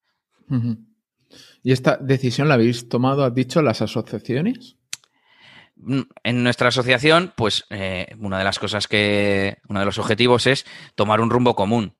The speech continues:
Speaker 2: que las cosas que comuniquemos a, a nuestro público y nuestros clientes actuales que ya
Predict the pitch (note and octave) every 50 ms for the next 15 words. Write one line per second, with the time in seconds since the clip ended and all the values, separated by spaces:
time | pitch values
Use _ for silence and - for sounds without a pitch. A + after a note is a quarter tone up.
0 | _ _ - F#2+ F#2+ F#2+ - - - G#2 A#2 G#2+ - - A#2 - A2+ G#2 G#2+ G#2
1 | G#2+ G2 A#2 A#2 A#2 B2 C3 D3 C#3+ G#2+ G2+ G#2 G#2 G2+ G2 G2 G2 G2 - -
2 | G2+ G2+ G#2+ G2+ - - G2+ G2+ G2+ G2+ G#2 G#2 G2 - C3 C3+ C3 C3 C3+ B2+
3 | C#3 C#3+ D#3 E3+ D#3+ B2+ A#2+ A#2 - - A2+ A2 A2 A2 - - A#2+ A#2 A#2+ B2
4 | A#2 B2+ A#2+ - B2 A#2+ - - B2+ C3 C3+ C#3+ - - A2+ G#2 - C#3+ B2+